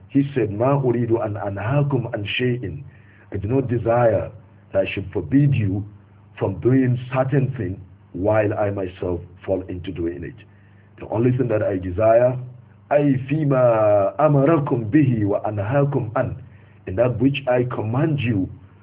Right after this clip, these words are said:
to do and that which I forbid you from doing, is nothing other than,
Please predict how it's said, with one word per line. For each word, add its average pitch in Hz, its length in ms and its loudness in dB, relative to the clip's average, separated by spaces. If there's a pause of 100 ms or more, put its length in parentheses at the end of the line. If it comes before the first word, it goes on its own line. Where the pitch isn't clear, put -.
(180)
to 110 100 -4
do 107 380 0
and 98 180 -6
that 127 260 -4
which 147 380 -2 (320)
I 113 80 -2 (100)
forbid 135 340 0
you 104 200 -2
from 85 180 -6
doing, 90 380 -6 (640)
is 95 280 -8
nothing 101 460 -8 (720)
other 127 240 2
than, 90 320 -4